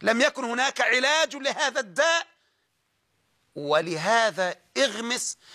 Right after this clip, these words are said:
فإن العلاج الوحيد لهذا الداء هو أن تغمس الذبابة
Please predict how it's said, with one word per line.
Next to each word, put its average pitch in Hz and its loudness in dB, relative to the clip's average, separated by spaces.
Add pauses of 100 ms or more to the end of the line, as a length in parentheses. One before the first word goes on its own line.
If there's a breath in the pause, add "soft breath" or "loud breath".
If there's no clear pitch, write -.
(140 loud breath)
فإن 269 0
العلاج 277 4
الوحيد 294 -2
لهذا 262 0
الداء 262 2 (1400)
هو 220 4
أن 196 -4
تغمس 190 -2
الذبابة 185 2